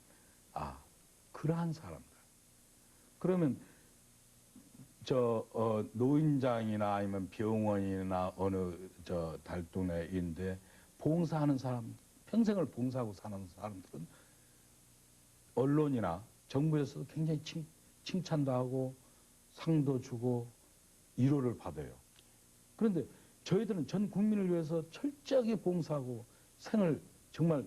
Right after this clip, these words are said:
세끼 걱정하면서도 살아오는데 가난한 사람들하고 제끼지 말고 정말 우리를 위해서 이렇게 봉사하는 저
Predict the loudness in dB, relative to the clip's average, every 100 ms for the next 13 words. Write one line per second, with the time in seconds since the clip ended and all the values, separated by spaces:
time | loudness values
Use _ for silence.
0 | -8 -20 -6 -4 -4 -6 -6 -4 -4 -4
1 | -10 -14 -14 -16 -20 -20 -20 -20 -20 -6
2 | -4 -4 -6 -14 -14 -16 -18 -20 -20 -20
3 | -20 -20 -20 -6 0 2 2 0 -2 0
4 | 0 0 -6 -6 -12 -10 -10 -12 -18 -12
5 | -4 -4 -4 -12 -12 -14 -14 -20 -20 -20
6 | -20 -20 -12 2 4 4 2 4 6 6
7 | 4 4 4 2 2 -2 -4 -14 -20 0
8 | 0 2 0 -2 2 0 0 -2 -2 -4
9 | -6 -14 -20 -20 -20 _ -20 -16 0 2
10 | 2